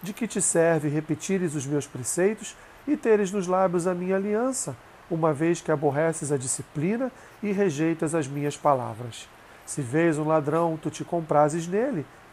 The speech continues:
e aos adúlteros te associas. Soltas a boca para o mal, e a tua língua trama enganos.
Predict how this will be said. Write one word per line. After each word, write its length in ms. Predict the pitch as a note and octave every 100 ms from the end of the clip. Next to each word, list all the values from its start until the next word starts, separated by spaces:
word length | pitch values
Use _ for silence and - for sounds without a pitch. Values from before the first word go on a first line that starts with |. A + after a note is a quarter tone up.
| -
e 80 | F#3+
aos 200 | A3 G#3
adúlteros 640 | G3 D#3 A3+ A#3+ G#3+ F3+
te 80 | -
associas. 800 | E3+ F#3 - - C3+ C3 B2+ - - - -
Soltas 540 | - - D3+ D#3 D#3+
a 80 | E3
boca 340 | C#3+ D#3+ E3 D#3
para 240 | D3 D#3
o 60 | F3+
mal, 340 | D3+ D3+ D#3 - - -
e 100 | A3
a 60 | A3
tua 240 | G#3+ F#3
língua 380 | D3+ E3+ F3+ F#3
trama 420 | - D#3 D#3+ D#3+
enganos. 680 | F3+ E3 C#3 C3 C3 B2